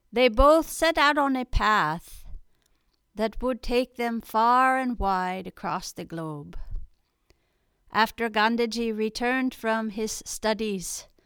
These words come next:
legal studies in Britain back to India to rejoin his family,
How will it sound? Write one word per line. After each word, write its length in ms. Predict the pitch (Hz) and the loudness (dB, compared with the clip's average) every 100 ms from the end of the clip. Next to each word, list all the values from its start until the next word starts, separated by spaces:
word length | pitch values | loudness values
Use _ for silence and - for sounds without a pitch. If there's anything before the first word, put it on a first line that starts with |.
| _ _ _ _ - | _ _ _ _ -8
legal 360 | 226 302 202 | -2 -2 -2
studies 840 | 170 - 160 151 175 233 - - - - | -6 -8 -8 -8 -8 -10 -12 -16 -20 -10
in 240 | 196 185 | -8 -6
Britain 580 | 190 214 - 165 170 196 - _ _ _ _ _ _ | -6 -6 -6 -10 -10 -14 -18 _ _ _ _ _ _
back 260 | 202 214 214 | -2 -2 -2
to 160 | - 226 | -8 -4
India 640 | 208 202 202 208 202 214 | -4 -4 -4 0 0 -2
to 120 | - 208 | -6 -8
rejoin 600 | 202 214 214 240 262 277 | -6 -4 -2 0 0 -2
his 220 | 226 220 | -4 -6
family, 760 | - 220 240 240 165 156 175 | -2 0 0 -4 -6 -10 -14